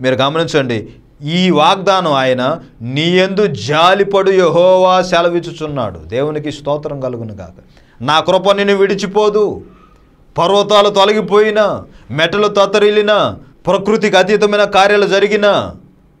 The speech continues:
ప్రపంచమంతా కలవరంలో ఉన్నా, కన్నీళ్ళ మధ్యలో వెళుతూ ఉన్నా, ఇదిగో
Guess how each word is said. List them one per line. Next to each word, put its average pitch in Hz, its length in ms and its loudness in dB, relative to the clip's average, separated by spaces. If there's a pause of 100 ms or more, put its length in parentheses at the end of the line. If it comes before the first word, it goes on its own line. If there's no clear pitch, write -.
(140)
ప్రపంచమంతా 196 640 0
కలవరంలో 214 600 2
ఉన్నా, 208 480 -2 (320)
కన్నీళ్ళ 202 300 0
మధ్యలో 208 380 2
వెళుతూ 208 420 2
ఉన్నా, 196 420 -2 (280)
ఇదిగో 175 380 2